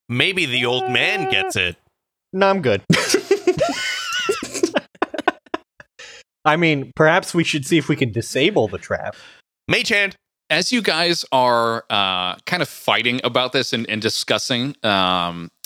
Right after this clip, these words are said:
Speaker 3: let's see, who, let's see, Selwyn, you did an investigation check. Uh, you notice that there is
Speaker 2: I did.
Speaker 3: also a, uh, clutched in the skeleton's left hand, a letter bearing the seal of Strahd von Zarovich.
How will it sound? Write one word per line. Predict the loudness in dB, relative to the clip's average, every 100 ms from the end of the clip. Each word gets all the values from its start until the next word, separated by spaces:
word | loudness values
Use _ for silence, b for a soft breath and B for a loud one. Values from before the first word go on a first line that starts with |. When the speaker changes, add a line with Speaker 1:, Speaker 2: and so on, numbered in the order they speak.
| -20 _ _ _
Speaker 3:
let's | -4 -2
see, | 0 0
who, | 0 0 0 0 -2 -4
let's | -6 -4
see, | -2 -2
Selwyn, | 0 0 0 -2 -2 -4
you | 0 2 2 2 2 0
did | -2
an | -2
investigation | -2 -2 -2 -4 -4 -4
check. | -2 -2 -2 -6
Uh, | -2 0 0 -4
you | -6 -2 0 2
notice | 2 2 0 -2 -2
that | -2 0
there | 0 2 0 -2
is | -2 -2
Speaker 2:
I | -2
did. | -2
Speaker 3:
also | 0 0 0 0 0 0
a, | -2 -2 -4 -8 b b
uh, | -2 -2
clutched | 0 -2 -2 -4
in | -2 0
the | 0
skeleton's | 0 0 0 0 -2 -2 2
left | 0 0
hand, | -6 -2 -2 0
a | 0
letter | 2 0 0 -6 -10 _ _ _ -2
bearing | 2 2 2
the | 0
seal | 0 -2 2 2 2
of | 0 0
Strahd | -4 -2 2 2 2 0
von | -2 0 0 0
Zarovich. | -2 0 0 -2 -8 _ -10